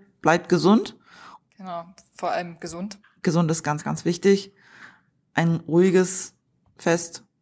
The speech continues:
Speaker 2: Genießt
Speaker 1: Und dann
Speaker 2: den
Speaker 1: hören wir euch bald wieder. Nee, ihr hört uns bald wieder, so rum. Aber wenn ihr
Speaker 2: Aber wir
Speaker 1: Lust
Speaker 2: können
Speaker 1: habt,
Speaker 2: euch auch mal hören,
Speaker 1: ja, wenn
Speaker 2: wenn
Speaker 1: ihr
Speaker 2: ihr
Speaker 1: Lust
Speaker 2: wollt.
Speaker 1: habt, meldet euch. Virtuelle Gassi-Runden. Wir haben's ganz doll oben auf der Agenda stehen,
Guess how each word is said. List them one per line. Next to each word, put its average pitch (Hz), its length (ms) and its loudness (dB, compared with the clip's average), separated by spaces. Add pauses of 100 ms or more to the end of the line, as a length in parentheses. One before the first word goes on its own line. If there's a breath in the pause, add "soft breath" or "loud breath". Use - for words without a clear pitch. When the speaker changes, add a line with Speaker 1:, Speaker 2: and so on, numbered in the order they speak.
(420)
Speaker 2:
Genießt 196 220 -8
Speaker 1:
Und 220 80 2
dann 208 120 4
Speaker 2:
den 165 80 -2
Speaker 1:
hören 160 180 0
wir - 180 -4 (120)
euch 151 440 -8 (420)
bald 165 300 -4
wieder. 156 380 -2
Nee, 135 360 -2
ihr 160 140 4
hört 139 160 0
uns 277 140 0
bald 160 180 2
wieder, 143 200 0
so 165 140 4
rum. 156 180 4 (580 loud breath)
Aber 185 240 4
wenn 185 100 2
ihr - 40 2
Speaker 2:
Aber 302 100 6
wir 330 60 4
Speaker 1:
Lust 320 100 2
Speaker 2:
können 277 160 6
Speaker 1:
habt, 247 100 4
Speaker 2:
euch 240 80 0
auch 381 100 4
mal 392 140 4
hören, 208 280 2 (160)
Speaker 1:
ja, 294 80 2
wenn 220 100 2
Speaker 2:
wenn 180 80 4
Speaker 1:
ihr 175 80 2
Speaker 2:
ihr 151 60 0
Speaker 1:
Lust 190 100 4
Speaker 2:
wollt. 190 100 4
Speaker 1:
habt, 214 220 0
meldet 190 360 0
euch. 185 360 -2 (180)
Virtuelle 160 420 -2
Gassi-Runden. 156 960 -6 (480)
Wir 170 180 -4
haben's 160 280 -8 (280)
ganz 196 340 -2
doll 180 300 4 (140)
oben 196 220 4
auf - 220 2
der 170 120 4
Agenda 165 340 0
stehen, 170 320 -4